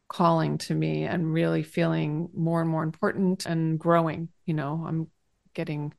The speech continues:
more people who are interested in, in doing it. And so we're starting another round. We start in January, and then I'll, you know, I, we have a little time, and then we do a spring, and then we do a,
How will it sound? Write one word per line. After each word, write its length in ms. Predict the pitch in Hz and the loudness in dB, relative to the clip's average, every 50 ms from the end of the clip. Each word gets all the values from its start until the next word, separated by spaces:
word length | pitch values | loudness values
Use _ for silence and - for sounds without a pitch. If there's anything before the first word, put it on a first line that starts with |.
| _ _ _ _ _ _ _ _ | _ _ _ _ _ _ _ _
more 120 | - 165 156 | -2 -2 -2
people 280 | - - - - 147 | -2 -6 -6 -6 -6
who 100 | 151 - | -4 -4
are 100 | 151 147 | -4 -4
interested 480 | - 151 - - 151 - - - 151 151 | -4 -6 -8 -8 -10 -10 -8 -8 -8 -6
in, 200 | 151 151 156 156 | -4 -4 -6 -6
in 180 | - 151 151 151 | -6 -6 -6 -4
doing 280 | 151 156 147 147 147 151 | -4 -4 -4 -4 -4 -4
it. 160 | 143 - - | -4 -4 -4
And 120 | 160 160 | -4 -4
so 140 | 156 - 160 | -4 -2 -2
we're 60 | 165 | 0
starting 400 | 151 - - 170 170 165 165 165 | 0 2 4 4 4 4 4 2
another 320 | 160 160 156 156 160 156 156 | 2 2 0 0 0 0 0
round. 400 | 160 151 151 151 151 156 156 - _ _ _ _ _ _ - - | 0 0 -2 -2 -2 -4 -4 -6 _ _ _ _ _ _ -8 -4
We 80 | 180 175 | -2 -2
start 260 | - - 165 156 - | 2 2 2 4 4
in 100 | 170 160 | 2 2
January, 680 | - 185 185 185 190 190 185 180 180 175 175 170 170 | 4 4 4 6 6 6 6 6 6 8 8 8 6
and 100 | 165 160 | 6 4
then 120 | 156 156 170 | 2 2 0
I'll, 200 | 160 170 170 - _ _ - | 0 -2 -4 -6 _ _ 0
you 100 | 175 156 | 0 0
know, 140 | 160 170 165 | 2 0 0
I, 180 | - 165 151 165 - | -2 -2 -4 -4 -6
we 80 | 175 156 | -8 -6
have 180 | - 160 160 165 | -6 -6 -6 -4
a 20 | |
little 200 | 165 170 - 170 | -4 -4 -4 -6
time, 420 | - - 175 170 170 170 170 165 | -4 0 2 4 4 4 4 2
and 140 | 160 156 156 | 2 0 0
then 100 | 170 170 | -2 -2
we 100 | 160 160 | -2 -4
do 140 | 151 - 160 | -2 -2 -4
a 40 | 165 | -4
spring, 440 | - - - - 160 156 160 156 156 | -4 -4 -2 0 0 0 0 0 -2
and 80 | 147 139 | -2 -4
then 200 | 131 147 135 143 | -4 -6 -6 -6
we 100 | 156 156 | -6 -6
do 200 | 160 160 147 131 | -4 -4 -6 -6
a, 100 | 117 | -6